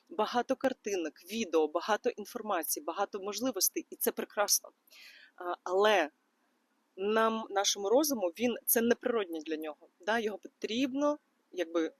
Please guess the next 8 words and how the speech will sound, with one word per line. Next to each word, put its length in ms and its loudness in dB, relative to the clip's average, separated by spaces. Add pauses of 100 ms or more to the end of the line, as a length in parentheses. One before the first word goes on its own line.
(120)
зводити 720 0
до 160 0
однієї 420 0
точки, 480 0
до 140 0
концентрації, 960 0 (280)
і 80 -10
тоді, 800 -2